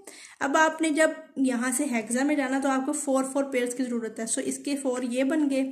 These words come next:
और आगे फ़ोर बनाने, उसी तरह ही ज़ीरो ज़ीरो ले लेंगे स्टार्ट में, so ज़ीरो ज़ीरो, ज़ीरो वन, वन के सामने है और ज़ीरो वन वन ज़ीरो सिक्स के सामने है, so ये आपके पास आ गया।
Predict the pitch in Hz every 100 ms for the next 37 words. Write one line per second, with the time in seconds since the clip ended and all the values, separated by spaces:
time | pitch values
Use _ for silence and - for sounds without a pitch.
0 | - - 247 233 247 247 247 240 262 240
1 | 247 254 302 294 277 254 240 233 233 240
2 | 262 254 254 269 - 240 226 233 233 -
3 | - - 277 254 269 277 277 302 302 294
4 | 262 262 262 262 269 269 - - 233 226
5 | 240 240 302 302 262 277 277 262 269 -
6 | _ _ _ _ _ _ - - - _
7 | 247 254 254 254 233 - - _ _ 247
8 | 254 262 269 269 269 269 254 240 247 -
9 | - - 226 233 214 214 220 202 - -
10 | _ _ _ _ _ _ _ _ _ _
11 | _ - _ _ _ _ _ _ - 247
12 | 240 226 220 233 226 214 - - - 240